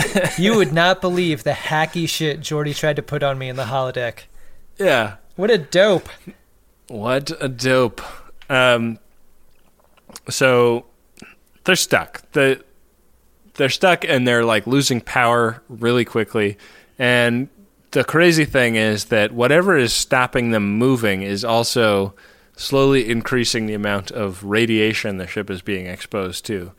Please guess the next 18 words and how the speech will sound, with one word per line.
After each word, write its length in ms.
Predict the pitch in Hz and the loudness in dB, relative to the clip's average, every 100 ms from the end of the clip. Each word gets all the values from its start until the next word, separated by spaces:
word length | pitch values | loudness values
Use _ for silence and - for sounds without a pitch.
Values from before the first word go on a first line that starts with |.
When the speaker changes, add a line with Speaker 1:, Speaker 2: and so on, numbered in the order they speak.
| - - _ - | -20 -20 _ -12
Speaker 1:
And 160 | 113 107 | -10 -2
so 400 | 123 104 101 98 - _ _ _ _ _ _ | 0 0 -2 -8 -20 _ _ _ _ _ _
that's 260 | 165 175 160 | 0 2 0
a 40 | |
mystery, 640 | 131 123 - 123 117 113 113 - - | 0 -2 -2 0 -2 -4 -10 -20 -16
and 560 | 131 113 107 104 - - _ - | -4 -2 -2 -4 -8 -14 _ -10
how 220 | - 123 | -4 -2
to 100 | 117 | -2
get 160 | 117 107 | 0 2
out 180 | 110 | 0
of 120 | 107 104 | 0 -4
it 120 | 92 | -4
is 160 | 98 | -4
also 320 | 104 98 110 98 | -4 -4 -4 -6
a 40 | |
mystery. 580 | 92 95 - 95 92 98 _ - - _ 123 | -6 -10 -8 -8 -10 -14 _ -20 -20 _ -8
And 160 | 117 | -4
so, 500 | - 127 123 110 - | 0 2 2 0 -6